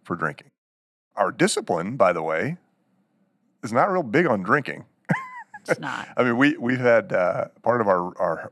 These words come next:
Speaker 1: our story is that John Wesley worked with alcoholics at a time when everybody just considered them, uh, very much on the margins. And so it was a little different for him because hard, hard liquor was different than beer 'cause,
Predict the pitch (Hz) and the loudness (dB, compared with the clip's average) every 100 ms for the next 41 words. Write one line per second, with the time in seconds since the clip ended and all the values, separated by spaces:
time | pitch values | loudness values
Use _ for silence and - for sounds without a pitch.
0 | - 87 95 - 123 123 80 80 85 80 | 0 0 0 -2 -2 0 -4 -6 -8 -8
1 | 76 _ _ - 92 87 87 90 - 78 | -12 _ _ -6 -2 0 0 -2 -6 -8
2 | 71 _ _ _ - 101 107 117 104 90 | -10 _ _ _ -16 -2 0 0 -4 -8
3 | - _ _ - 85 - - 90 80 82 | -8 _ _ -4 -4 -2 2 2 2 -4
4 | - 85 - 90 87 78 80 80 76 76 | -8 -8 -4 -2 -2 -4 -8 -6 -6 -6
5 | 71 - 76 - - 76 73 73 - _ | -8 -14 -14 -12 -12 -12 -16 -18 -20 _
6 | _ _ _ _ _ - 69 - 101 92 | _ _ _ _ _ -12 -12 -10 -6 -4
7 | 78 - 78 78 65 - - _ - _ | -4 -6 -10 -8 -8 -10 -20 _ -20 _
8 | _ _ _ _ _ 117 101 113 92 85 | _ _ _ _ _ -8 -4 0 0 0
9 | 80 - _ _ _ _ _ _ _ _ | -6 -14 _ _ _ _ _ _ _ _
10 | - 101 101 110 101 92 92 87 76 78 | -8 -8 -2 0 0 -2 -6 -10 -8 -8
11 | 71 67 82 76 - - - 87 78 - | -10 -12 -12 -12 -16 -12 -2 -2 -2 -2
12 | 104 95 76 76 80 73 76 85 87 82 | 0 0 -2 -10 -10 -10 -10 -12 -14 -20
13 | 76 82 78 76 76 71 | -12 -8 -6 -8 -10 -16